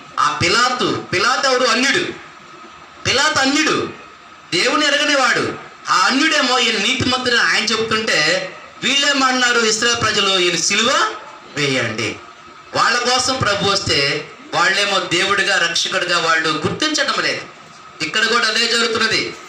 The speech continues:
విశ్రాంతి దినాన గ్రుడ్డి వారికి కనులిస్తే అది ఒక నేరం అట. చూడండి,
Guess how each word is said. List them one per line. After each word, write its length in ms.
విశ్రాంతి 460
దినాన 580
గ్రుడ్డి 260
వారికి 340
కనులిస్తే 920
అది 140
ఒక 180
నేరం 320
అట. 120
చూడండి, 420